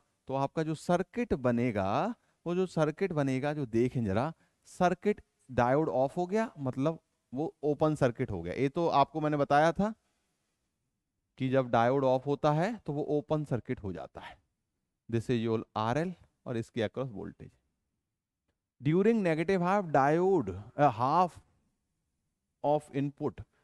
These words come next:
diode will be off, डायोड ऑफ हो जाएगा। और ऑफ का मतलब क्या है? Diode will be open circuit। ऑफ का मतलब है ये ओपन सर्किट हो जाएगा। किसी को दिक्कत तो नहीं है?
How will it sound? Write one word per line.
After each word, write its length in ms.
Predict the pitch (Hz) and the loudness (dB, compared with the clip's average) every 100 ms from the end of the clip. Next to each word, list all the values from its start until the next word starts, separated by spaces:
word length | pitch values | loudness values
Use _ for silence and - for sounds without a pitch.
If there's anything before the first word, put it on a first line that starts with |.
| _ | _
diode 360 | 113 120 147 170 147 | 2 4 4 0 -2
will 120 | 143 | -2
be 120 | 165 - | -2 -2
off, 200 | 107 101 - _ - | -4 -6 -16 _ -8
डायोड 440 | 117 120 131 156 - | 0 2 4 0 0
ऑफ 220 | 117 131 | 0 0
हो 100 | 147 | 0
जाएगा। 400 | 143 143 151 214 - _ _ _ | 2 2 2 0 -4 _ _ _
और 100 | 120 | 0
ऑफ 260 | 127 151 - | 2 2 2
का 80 | 175 | -2
मतलब 260 | 160 170 | 0 -2
क्या 200 | - 165 | 2 2
है? 240 | 165 202 254 _ _ - | 2 0 -4 _ _ 0
Diode 420 | 120 127 160 165 | 4 4 4 0
will 240 | 143 135 143 | -2 -2 -2
be 100 | 220 - | -4 0
open 360 | 143 - 170 156 135 | -2 0 -2 0 0
circuit। 400 | 98 - 82 - _ - _ - _ | 0 -2 -10 -12 _ -20 _ -20 _
ऑफ 240 | 127 143 143 | 2 2 2
का 120 | 160 | 0
मतलब 320 | 143 143 143 | 2 4 4
है 280 | 139 165 240 - _ _ 147 | 4 2 0 -8 _ _ -2
ये 100 | 160 156 | -2 0
ओपन 500 | 160 160 214 214 208 | 0 2 2 2 2
सर्किट 460 | - 139 - 165 | 0 0 -2 -6
हो 220 | - 131 | -2 -4
जाएगा। 460 | 123 98 78 78 80 - | -2 -4 -4 -8 -10 -6
किसी 160 | 123 | -4
को 100 | 143 | -2
दिक्कत 340 | 131 - 143 - | -4 -2 -6 -4
तो 60 | 160 | -6
नहीं 180 | 185 | -4
है? 160 | 214 110 | -4 -6